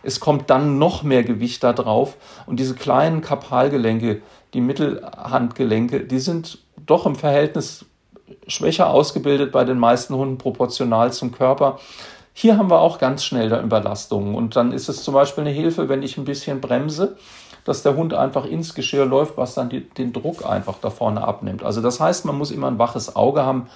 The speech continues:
wenn man Sport mit dem Hund macht. Was tue ich hier? Wie bewegt er sich? Ähm, das ist auch wie beim Mensch, manchmal zieht's im Knie. Kennt jeder, der selber laufen geht.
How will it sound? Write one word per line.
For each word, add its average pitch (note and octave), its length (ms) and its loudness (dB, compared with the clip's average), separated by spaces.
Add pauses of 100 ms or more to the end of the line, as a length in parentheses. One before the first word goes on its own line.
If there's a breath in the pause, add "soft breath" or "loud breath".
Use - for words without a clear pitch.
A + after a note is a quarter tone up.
(260 loud breath)
wenn A2 100 0
man A2+ 140 2
Sport A#2 400 2
mit C3 120 -4
dem A#2 140 -2
Hund B2 300 -4
macht. A2+ 340 -4 (340 soft breath)
Was A2 200 -2
tue D#3 240 -4
ich D3 160 -2
hier? C3 320 2 (200 loud breath)
Wie A#2+ 100 0
bewegt B2 440 -2
er C#3 100 0
sich? B2 380 -6 (560 soft breath)
Ähm, A#2 880 2
das B2 200 0
ist C#3 120 0
auch C#3 240 2
wie D3 80 2
beim B2+ 220 4
Mensch, C3+ 320 2
manchmal C3+ 400 0
zieht's - 340 -6
im B2 180 -6
Knie. D3+ 380 -4 (380)
Kennt D3 260 -2
jeder, D3+ 240 4
der C3 140 4
selber C3+ 320 4
laufen C#3 400 4
geht. D#3 280 0